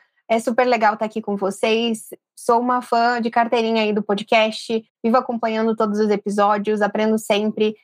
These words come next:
Então, é super legal o trabalho que vocês estão fazendo e é um prazer imenso tá aqui com vocês hoje.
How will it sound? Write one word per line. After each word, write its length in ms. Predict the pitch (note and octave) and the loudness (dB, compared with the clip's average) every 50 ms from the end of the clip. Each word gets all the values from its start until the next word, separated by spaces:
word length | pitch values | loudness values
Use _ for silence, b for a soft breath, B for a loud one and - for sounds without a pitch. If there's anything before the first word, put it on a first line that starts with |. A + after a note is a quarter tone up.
| b b _ G#3+ | b b _ -2
Então, 300 | G#3 G3+ G#3+ G#3 G#3+ G#3+ | 0 2 2 2 2 0
é 60 | G#3+ | 0
super 260 | - A#3+ A3 B3+ A#3+ | -2 -2 -2 0 0
legal 240 | A#3+ A3 G#3+ G#3 G#3+ | 2 2 2 0 0
o 20 | |
trabalho 380 | - A3+ G#3+ G3 G3 G3 G3+ G3 | 0 -2 0 0 0 0 0 -2
que 80 | - | -4
vocês 240 | G#3 G#3 G3+ - G3+ | -6 -6 -4 -4 -6
estão 220 | G3 - G3+ G3+ F#3+ | -4 -2 -2 -2 0
fazendo 680 | - G3 F#3+ G3 G3+ G3+ G#3+ G#3+ G#3+ A3 G#3+ G#3+ G3+ - - | 0 0 0 2 2 2 2 2 4 2 2 0 -2 -4 -2
e 80 | G#3+ | 0
é 60 | G#3 G#3+ | 0 0
um 60 | G#3+ | 2
prazer 280 | A3+ A3+ G#3+ A3 G#3+ | 0 0 2 2 2
imenso 480 | A#3+ B3+ B3+ A3+ G#3 G#3+ A3+ A3 - A3+ | 2 2 2 2 2 2 0 0 -2 -2
tá 100 | - A3 | -2 -2
aqui 180 | A3 - A3 - | -2 -2 -4 -2
com 180 | A3+ G#3+ G3+ | -2 0 0
vocês 400 | G3+ G#3+ G#3 - A3 A3+ A3+ G#3 | 0 0 0 0 0 2 2 4
hoje. 340 | G3 F3 E3+ F3 F#3+ F#3+ | 2 2 2 0 -2 -6